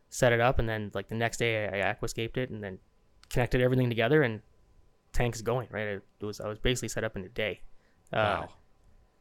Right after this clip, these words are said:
Speaker 1: but, like, I had a two hundred twenty gallon, so what I did was I ran a line from that sump to this, like, I filled this tank up with new water and then salt and just connected everything together, let them all run as one system,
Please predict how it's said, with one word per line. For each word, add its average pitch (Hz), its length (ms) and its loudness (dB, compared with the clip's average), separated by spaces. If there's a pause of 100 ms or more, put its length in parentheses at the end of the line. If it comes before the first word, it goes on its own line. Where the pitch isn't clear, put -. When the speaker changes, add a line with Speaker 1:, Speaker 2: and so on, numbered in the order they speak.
Speaker 1:
but, 123 180 12
like, 123 140 6
I 117 60 8
had 127 160 10
a 117 60 6
two - 120 4
hundred 127 160 8
twenty 120 180 10
gallon, 113 400 4
so 107 360 0 (360)
what 123 180 2
I 113 60 4
did 117 200 2
was 107 300 0
I 104 100 0
ran 107 360 -2
a 101 60 -2
line 104 560 -2
from 107 240 -8
that 98 220 -4
sump 95 300 -4 (500)
to 117 120 -2
this, 104 220 -6
like, 101 100 -2
I 98 60 -2
filled 117 240 2
this 113 100 -2
tank 110 220 0
up 107 100 -2
with 107 100 -8
new 104 220 -6 (720)
water 107 400 0 (120)
and - 120 -6
then 95 260 -8
salt 104 400 0
and 98 200 -6 (400)
just - 180 -6
connected 110 360 -2
everything 104 220 -4
together, 104 440 -2
let 110 160 -2
them 110 140 -4
all 104 160 0
run 107 300 -2
as 101 220 -6
one 107 240 -8
system, 151 420 0